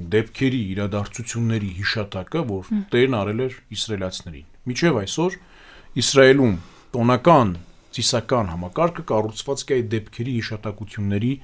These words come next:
Speaker 1: տոնակատարման, հիշատակման վրա։ Օրինակ, կա լույսի օրը, չէ՞, մեծ օրը, Փուրիմի օրը,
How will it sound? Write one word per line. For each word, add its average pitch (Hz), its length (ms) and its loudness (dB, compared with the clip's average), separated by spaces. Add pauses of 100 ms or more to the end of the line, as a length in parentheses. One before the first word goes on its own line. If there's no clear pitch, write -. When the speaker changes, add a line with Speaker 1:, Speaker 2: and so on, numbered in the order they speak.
(480)
Speaker 1:
տոնակատարման, 120 1080 6 (320)
հիշատակման 113 720 -2
վրա։ 82 220 -8 (420)
Օրինակ, 101 560 -4
կա 117 240 4 (460)
լույսի 117 440 0
օրը, 95 360 -6
չէ՞, 107 260 -14 (220)
մեծ - 280 -16 (240)
օրը, 87 320 -12
Փուրիմի 110 480 -4
օրը, 92 280 -6